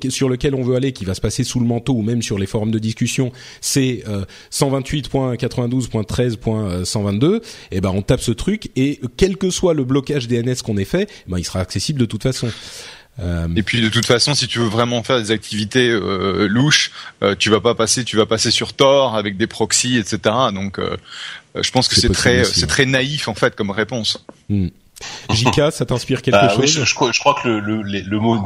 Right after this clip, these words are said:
Speaker 3: burn et naïf employé, employé par Jeff, euh, sont tout à fait appropriés. <laughs> Non, c'est-à-dire que oui, c'est effectivement, et comme tu l'as dit tout à l'heure, euh, c'est un, c'est un peu parallèle, le parallèle avec la Hadopi est pas bête, parce que, encore une fois, c'est, euh, à essayer de, de, d'enrayer quelque chose qui, à la base,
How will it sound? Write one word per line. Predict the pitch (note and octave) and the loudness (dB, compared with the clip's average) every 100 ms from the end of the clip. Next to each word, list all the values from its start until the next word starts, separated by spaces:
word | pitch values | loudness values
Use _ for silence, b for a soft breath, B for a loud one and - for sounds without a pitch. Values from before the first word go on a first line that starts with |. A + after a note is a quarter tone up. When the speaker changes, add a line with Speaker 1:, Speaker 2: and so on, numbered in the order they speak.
| G2+ | 2
Speaker 3:
burn | C3 A#2+ | 2 4
et | |
naïf | G2+ G#2 A2+ - | 2 2 0 -6
employé, | - F2+ - | -4 -4 -4
employé | F2 E2 F#2 | -6 -2 0
par | F#2 F#2 | 4 2
Jeff, | F2+ A2 - | 2 -2 -2
euh, | D#2 D#2 | -6 -6
sont | - | -12
tout | - G#2 | -2 0
à | |
fait | A2 | 4
appropriés. | G3+ - - G3 G3 - - | 4 4 2 2 2 2 0
<laughs> | C#3 B2+ - B2+ - - E3+ G2 | -4 0 2 2 0 -4 -8 -2
Non, | A2+ | 0
c'est-à-dire | A#2+ C3 C3 | 2 2 2
que | C3 | 0
oui, | C#3 | -6
c'est | C#3+ A2+ | -2 -4
effectivement, | F#2+ G#2+ C#3 D3+ | -4 -4 0 0
et | |
comme | A2+ A#2+ | 0 -6
tu | - | -4
l'as | A2 | -6
dit | G#2+ | -4
tout | G#2 | -2
à | |
l'heure, | C3 A2+ | 2 2
euh, | F#2+ F2 E2+ | 2 -2 -8
c'est | - F#2 | -6 -2
un, | F2+ | -2
c'est | - | -4
un | B2 | -8
peu | F#2+ | 0
parallèle, | F2+ F#2 F#2 F2 | 2 2 2 -6
le | F2 | -2
parallèle | F2+ F#2+ | 0 2
avec | F#2 | 0
la | F2 | -2
Hadopi | E2+ E2+ - | -4 -8 -8
est | |
pas | F#2 F#2 | -4 -2
bête, | A2 | -4
parce | - - | -6 -12
que, | D#2+ B B B B | -12 B B B B
encore | F2+ F#2 F#2 | 0 2 0
une | |
fois, | F2+ A#2+ | 2 2
c'est, | A#2+ - A2+ A2 | 2 2 0 0
euh, | F2+ E2+ E2 - | -2 -2 -2 2
à | F2+ - | 2 2
essayer | F#2+ - G#2+ | 0 2 2
de, | A2+ F#2 | 2 -2
de, | E2 E2+ E2+ D#2+ | -4 -6 -4 2
d'enrayer | F#2 F#2+ G2+ G#2 | 2 2 0 0
quelque | G2 E2+ F2+ | -2 -4 -2
chose | - C3 C3+ E2+ | 0 0 -2 -4
qui, | - F#2 | -4 0
à | |
la | E2 | 2
base, | E2 G#2 G2+ | 4 2 0